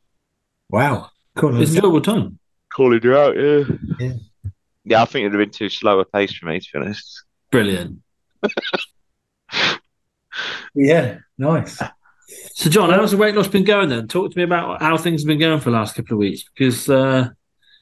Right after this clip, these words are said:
Speaker 2: last time we, last time we had, you had some input from you, your weight was the first episode. You put on four and a half stone in about five months, and you, uh, wanted to make a change. Have you made any sort of inroads? That's what I wanna know,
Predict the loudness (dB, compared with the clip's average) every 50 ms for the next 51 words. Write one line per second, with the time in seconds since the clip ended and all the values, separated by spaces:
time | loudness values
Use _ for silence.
0 | _ _ _ _ _ 2 2 2 2 2 2 2 2 2 0 -2 -4 -2 0 0
1 | 0 0 -2 -2 -2 0 0 2 0 0 -2 -4 -4 -2 0 0 0 0 -2 -4
2 | -2 -2 -2 0 -2 -2 -2 0 0 0 2 2 2 2 2 2 2 0 -2 -4
3 | -2 0 0 0 2 2 0 0 -2 -2 0 2 2 2 0 -2 -6 -18 -20 -20
4 | -20 -20 _ _ _ -10 -2 -2 -2 -2 0 0 2 2 4 4 2 2 0 -2
5 | 0 0 2 2 0 0 0 -2 -2 -2 -2 -2 -2 0 0 -2 -4 -4 -6 -8
6 | -16 -20 _ _ _ -20 -20 -20 -20 _ _ _ _ _ _ -4 0 2 2 2
7 | 4 4 4 4 4 2 2 2 0 -2 0 0 -2 -2 -2 -2 0 0 2 2
8 | 0 -2 -6 -10 -16 -18 _ _ _ _ _ -8 -4 0 2 2 2 2 2 2
9 | 4 4 4 4 2 0 -2 -2 -2 -2 -2 -2 -2 -2 -2 -2 -2 -2 -4 -4
10 | -6 -8 -8 -10 -12 -14 -8 -6 -4 -4 -2 -4 -6 -8 -8 -8 -8 -10